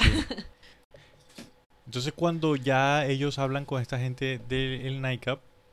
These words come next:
Speaker 1: que les dicen ya recomendación de ufólogos, que, que sí, que tienen, están frente al fenómeno de tiempo perdido.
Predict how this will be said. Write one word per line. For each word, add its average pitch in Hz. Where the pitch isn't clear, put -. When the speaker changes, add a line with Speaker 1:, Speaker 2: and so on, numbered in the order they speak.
Speaker 1:
que 110
les 95
dicen 113
ya 104
recomendación 104
de 107
ufólogos, 107
que, 95
que 92
sí, 202
que 101
tienen, 110
están 104
frente 117
al 104
fenómeno 107
de 98
tiempo 110
perdido. 107